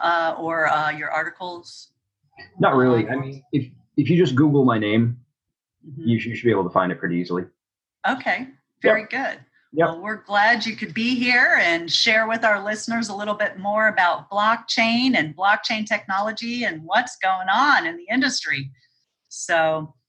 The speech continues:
Speaker 1: so can you tell us a little bit about the article that you're working on right now with Forbes?
Speaker 2: Yes, I'm actually, right now I'm working on an article about, um, regulatory developments, the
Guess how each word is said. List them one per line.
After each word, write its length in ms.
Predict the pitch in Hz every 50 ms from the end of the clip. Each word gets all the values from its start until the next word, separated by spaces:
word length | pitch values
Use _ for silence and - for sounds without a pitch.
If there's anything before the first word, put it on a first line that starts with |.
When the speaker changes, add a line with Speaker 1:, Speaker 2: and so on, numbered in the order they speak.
| _ _ _ _
Speaker 1:
so 240 | - - 247 220 214
can 180 | 214 277 247
you 100 | 233 233
tell 220 | 233 240 254 233 240
us 140 | 247 247 -
a 60 | 233
little 220 | 220 220 226 220
bit 120 | 214 233 226
about 320 | 220 - 220 214 214 -
the 100 | 202 -
article 440 | - 196 202 214 226 - - 226 220
that 160 | 220 220 214
you're 160 | 214 202 202 196
working 320 | 202 214 214 233 214 208
on 180 | 202 196 196 190
right 220 | 190 190 190 170
now 240 | 185 185 190 202 208
with 120 | 214 214 -
Forbes? 420 | 226 220 226 233 - - - - _ _ _ _ _ _ _ _ _ _ _ _ _ _ - - - - - _ - - - - -
Speaker 2:
Yes, 480 | 113 131 156 160 135 - - - - 127 143
I'm 160 | 143 151 147
actually, 400 | 135 139 - - - 208 190 170
right 480 | 139 127 120 120 - 120 147 170 190
now 160 | 165 170 175 156
I'm 100 | 135 127
working 260 | 143 143 147 156 160
on 100 | 151 135
an 80 | 120
article 460 | 110 110 117 127 123 123 131 127 - 120
about, 440 | 117 - 117 107 104 104 101 101 104 98
um, 320 | 98 95 95 95 - - _ _ _ -
regulatory 760 | 120 123 127 147 131 135 131 - - 151 123 123 117 113
developments, 800 | 113 - - - - 101 104 113 117 - - 147 147 147 - -
the 120 | - -